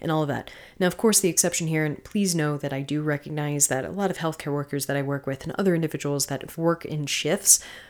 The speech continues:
you all are going to be the exception because shift work is going to be a whole other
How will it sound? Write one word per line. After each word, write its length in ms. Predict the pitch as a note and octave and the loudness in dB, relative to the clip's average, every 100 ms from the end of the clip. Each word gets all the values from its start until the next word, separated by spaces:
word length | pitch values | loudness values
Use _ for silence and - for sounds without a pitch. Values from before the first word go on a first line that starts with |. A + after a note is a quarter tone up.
| - | -16
you 260 | - G3+ A#3 | -2 2 4
all 240 | A#3 G#3 - | 4 2 2
are 200 | E3 E3 | 0 0
going 220 | D#3 D#3 | 0 0
to 60 | D3+ | 0
be 100 | C#3+ | -2
the 120 | C#3 | -2
exception 500 | C#3+ - - - D3 | 0 -2 -4 -8 -10
because 460 | D3 C#3+ C#3 C#3 - - - - _ _ _ | -10 -4 -2 2 0 0 -18 -20 _ _ _
shift 280 | - A3 - | 0 0 2
work 260 | G#3+ G3 | 2 4
is 120 | F#3+ F3 | 2 0
going 200 | F3 E3+ | 0 0
to 60 | |
be 120 | E3 | 0
a 80 | C#3 | -2
whole 580 | - - B3+ B3 A#3+ - | -2 -2 2 4 4 2
other 420 | D#3+ D#3+ D#3 D3+ | 0 2 0 0